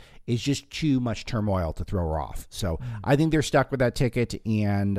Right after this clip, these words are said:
Speaker 1: I, I'd be very surprised if I was wrong.
Speaker 2: We talked with Sebastian Gorka yesterday,
Speaker 1: Mm.
Speaker 2: who you've talked with. Why, why,
Speaker 1: Number
Speaker 2: why
Speaker 1: of
Speaker 2: do you
Speaker 1: times.
Speaker 2: like Doctor Sebastian Gorka?
Speaker 1: Well,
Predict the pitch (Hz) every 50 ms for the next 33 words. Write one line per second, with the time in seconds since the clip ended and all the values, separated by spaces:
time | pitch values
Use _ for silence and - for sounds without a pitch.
0 | - - - 98 101 - - 101 95 98 95 107 101 95 - - 101 92 92 -
1 | - 85 76 76 87 73 62 - - - - _ _ _ _ _ _ _ _ _
2 | - - - - - - 131 131 113 170 165 180 - 147 147 139 127 123 120 113
3 | - - - 117 123 123 120 107 - - 120 110 107 107 104 104 - 101 95 92
4 | 87 85 - - - 80 85 123 156 - _ _ _ _ - _ _ - 110 107
5 | 92 85 82 110 110 107 107 104 101 104 107 - - 113 101 92 - - - 98
6 | 92 90 87 - - - _ _ _ _ _ _ _ _ - 135 165 180 170 165
7 | 170 196 233 226 117 - 170 175 185 180 170 165 143 120 98 92 92 - - -
8 | - 131 113 117 98 90 - 98 92 - 104 95 85 80 - 98 87 85 78 71
9 | - - 76 - _ _ _ _ _ _ - - _ - - - - - _ _
10 | - - - - 190 196 190 180 175 156